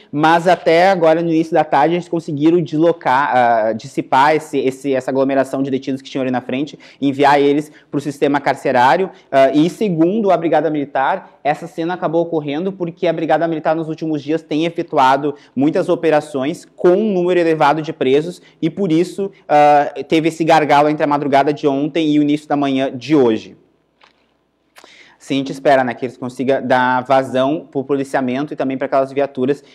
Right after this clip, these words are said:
eles estejam empregadas naquilo que realmente, ah, é importante pra sociedade.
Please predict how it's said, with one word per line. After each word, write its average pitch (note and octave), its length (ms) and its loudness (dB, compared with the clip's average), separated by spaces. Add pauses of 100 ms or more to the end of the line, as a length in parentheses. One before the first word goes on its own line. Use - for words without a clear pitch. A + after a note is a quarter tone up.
eles B2+ 220 -4
estejam C#3 280 -4
empregadas C3 520 -2
naquilo C3 260 -4
que C3+ 160 -4
realmente, C3+ 500 -4 (300)
ah, B2 180 2
é C3+ 80 0
importante C#3 560 0
pra C3+ 120 -6
sociedade. B2+ 580 -6